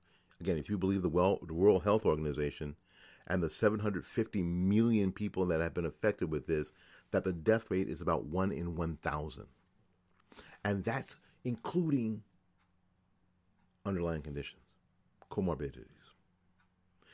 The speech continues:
If you believe the C D C numbers, it might be one in nine hundred, se-,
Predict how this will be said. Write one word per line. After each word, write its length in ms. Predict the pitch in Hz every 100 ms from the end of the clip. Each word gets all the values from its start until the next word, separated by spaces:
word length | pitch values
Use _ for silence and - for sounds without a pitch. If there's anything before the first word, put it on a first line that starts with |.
| - -
If 160 | 113
you 60 | 123
believe 220 | 113 113
the 80 | 104
C 160 | - 110
D 140 | 98
C 300 | - 143 175
numbers, 500 | 104 80 76 82 - _ _ _
it 200 | 123 120
might 340 | 110 110 - 85
be 680 | 101 95 87 85 82 85 82 _ _ _ _ _ _ _ _ _
one 340 | 92 101 110 107
in 540 | - 110 98 95 92 - _ -
nine 240 | 104 113
hundred, 260 | 110 110 98
se-, 280 | - 98